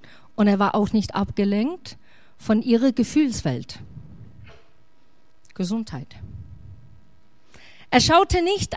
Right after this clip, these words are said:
auf das Äußere und auch nicht auf die Krankheit, dass die Menschen hatten oder begegnet sind, sondern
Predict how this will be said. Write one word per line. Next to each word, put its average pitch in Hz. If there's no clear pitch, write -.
auf 269
das -
Äußere 269
und 262
auch 285
nicht 311
auf 254
die 262
Krankheit, 247
dass 247
die 247
Menschen 233
hatten 254
oder 240
begegnet 269
sind, 311
sondern 247